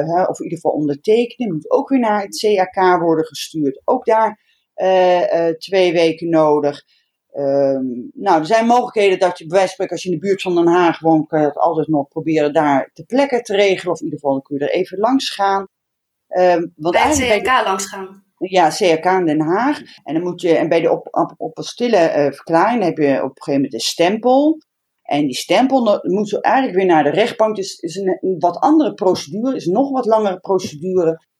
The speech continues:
Speaker 1: Maar hou daar inderdaad, ik zou daar gewoon nog wat meer, een weekje extra nog voor regelen. En,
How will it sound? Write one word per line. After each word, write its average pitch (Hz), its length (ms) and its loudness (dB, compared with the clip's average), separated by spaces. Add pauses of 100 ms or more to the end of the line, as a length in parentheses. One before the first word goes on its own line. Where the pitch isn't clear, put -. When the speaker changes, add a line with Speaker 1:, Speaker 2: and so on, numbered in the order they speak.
(100)
Speaker 1:
Maar 165 140 0
hou 190 200 2
daar 226 480 0
inderdaad, 190 560 -2
ik 220 120 -8
zou 233 180 2
daar 226 80 2
gewoon 208 420 0
nog 233 200 0
wat 214 160 -2
meer, 208 280 0
een 190 60 -2
weekje 208 320 0
extra - 360 -4
nog 185 240 -2
voor 156 220 0
regelen. 190 640 0 (380)
En, 185 460 2